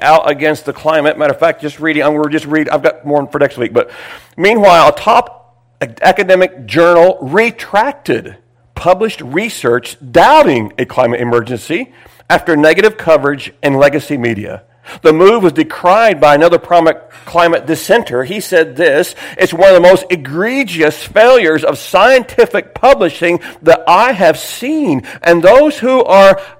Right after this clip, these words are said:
casting doubt upon the climate change are taken off LinkedIn. They are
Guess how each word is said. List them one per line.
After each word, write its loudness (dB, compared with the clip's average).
casting -4
doubt 4
upon 2
the 2
climate -4
change -4
are 2
taken -4
off 0
LinkedIn. -4
They 0
are 0